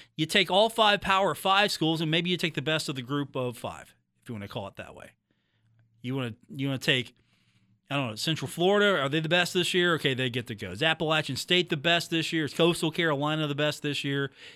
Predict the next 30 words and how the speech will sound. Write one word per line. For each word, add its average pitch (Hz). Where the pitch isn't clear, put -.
Is 110
Buffalo 139
the 131
best 143
this 135
year? 135
Is 120
Marshall 139
the 135
best 135
this 131
year 135
of 127
the 117
group? 127
You 113
know, 113
you 147
could 143
do 147
that. 139
I 196
like 233
the 185
sixteen 147
teams 95
myself. 92
Everybody 175
gets 226
in. 113